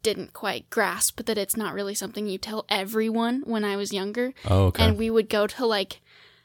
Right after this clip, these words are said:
Speaker 1: older siblings' basketball games,
Speaker 2: Mm-hmm.
Speaker 1: and I would just walk around the stands like,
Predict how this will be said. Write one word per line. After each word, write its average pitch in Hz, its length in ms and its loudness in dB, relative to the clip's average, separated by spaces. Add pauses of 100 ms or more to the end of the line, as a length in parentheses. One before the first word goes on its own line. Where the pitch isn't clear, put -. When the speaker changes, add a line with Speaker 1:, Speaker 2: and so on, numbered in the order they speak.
(180)
Speaker 1:
older 220 300 4
siblings' 208 500 2
basketball 208 640 2
games, 196 540 -2 (140)
Speaker 2:
Mm-hmm. 92 300 6
Speaker 1:
and 196 240 2
I 208 160 2
would 214 160 2
just - 260 0
walk 214 400 4
around 220 220 2
the 208 60 -2
stands 233 400 2
like, 190 180 -2